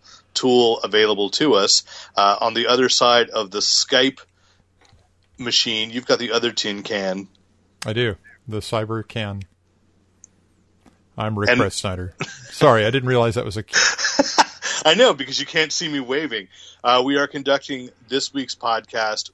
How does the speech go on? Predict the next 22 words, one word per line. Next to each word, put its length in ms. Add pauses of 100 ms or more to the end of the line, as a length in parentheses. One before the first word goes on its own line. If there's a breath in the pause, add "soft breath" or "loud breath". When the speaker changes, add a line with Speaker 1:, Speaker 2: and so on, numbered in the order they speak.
(100)
Speaker 1:
via 280
phone, 580 (360 loud breath)
uh, 360
largely 400
because 320
most 500
of 220
this 240
week's 200
podcast 720
will 160
be, 460 (120)
uh, 260 (180)
consisting 540
of 300 (300 loud breath)
a 80
panel 480
at 160
Baycon, 640 (520 loud breath)
listening 360
to 80
someone 360